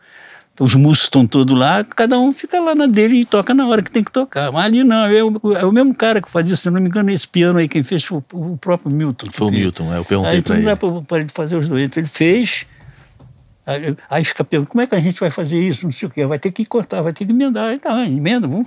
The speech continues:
Speaker 1: vamos pra emenda e tal. Aí depois que faz, eu, aí é, é comigo, eu digo, é comigo mesmo. <laughs>
Speaker 2: Rolou, já cortou, colou.
Speaker 1: É.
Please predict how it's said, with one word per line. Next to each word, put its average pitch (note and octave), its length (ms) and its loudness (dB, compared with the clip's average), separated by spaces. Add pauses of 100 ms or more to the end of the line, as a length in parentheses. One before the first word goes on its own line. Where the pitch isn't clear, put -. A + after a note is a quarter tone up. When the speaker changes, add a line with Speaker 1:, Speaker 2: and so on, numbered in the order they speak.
Speaker 1:
vamos G3+ 160 -4
pra A3+ 140 -2
emenda G#3 340 0
e C#3 60 -6
tal. A3 180 -12 (680)
Aí G#3+ 180 -2
depois C4 400 -4
que C#4 120 -10
faz, C4 300 -4
eu, C#4 160 -4 (540)
aí G#3+ 160 -2
é, G#3+ 140 -4
é G3 80 -10
comigo, F3+ 340 -4
eu F3 80 -2
digo, E3+ 220 -2
é - 40 -2
comigo A#3 380 -2
mesmo. G3+ 300 -2 (320)
<laughs> - 640 -6
Speaker 2:
Rolou, F#2+ 320 -2
já G#2 160 0
cortou, A#2 460 -2
colou. A#2+ 580 2
Speaker 1:
É. C#3+ 260 0